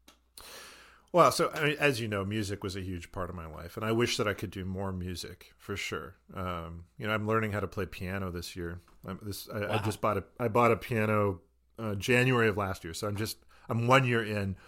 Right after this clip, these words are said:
Speaker 1: to trying to teach myself how to play piano, and that's super rewarding.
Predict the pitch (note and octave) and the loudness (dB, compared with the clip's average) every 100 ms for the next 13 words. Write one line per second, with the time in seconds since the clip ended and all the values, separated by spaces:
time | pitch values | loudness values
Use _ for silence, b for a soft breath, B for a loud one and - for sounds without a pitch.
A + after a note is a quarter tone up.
0 | b b b A2 F#2 A2 G2 F2 G#2 - | b b b -8 -6 -4 -4 -4 -8 -8
1 | F#2+ - F2 F2+ F2+ F2+ E2+ - F2 F#2+ | -8 -6 -8 -6 -8 -8 -10 -8 -8 -6
2 | C#3+ C3+ D#3 - - - _ _ - - | -4 2 2 2 -4 -6 _ _ -6 -2
3 | - D3 C#3+ A2 G2+ F2+ F2+ G#2+ | 6 6 6 0 0 -2 -4 -4